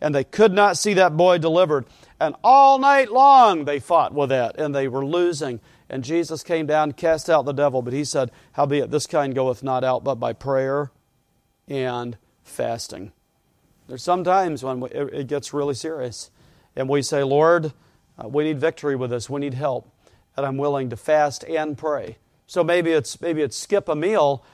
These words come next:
and while everybody else is enjoying that great meal, you're in a room praying. Amen. There's a time for every purpose under heaven.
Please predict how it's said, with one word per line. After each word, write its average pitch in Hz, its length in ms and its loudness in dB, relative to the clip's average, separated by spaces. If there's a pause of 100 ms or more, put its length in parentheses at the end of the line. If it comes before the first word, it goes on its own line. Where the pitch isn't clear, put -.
(140)
and 143 140 -2
while 147 140 4
everybody 160 360 2
else 185 280 4
is 135 120 -8
enjoying 143 540 -2
that 117 160 -8
great 139 300 -4
meal, 143 440 -8 (1120)
you're 143 200 -2
in 135 60 -4
a 131 80 -6
room 135 240 -2
praying. 120 420 -8 (1700)
Amen. 143 420 -4 (1200)
There's 139 160 -10
a 139 60 -8
time 165 240 -2
for 156 80 0
every 143 180 0
purpose 131 360 -6
under 113 240 -10
heaven. 123 360 -8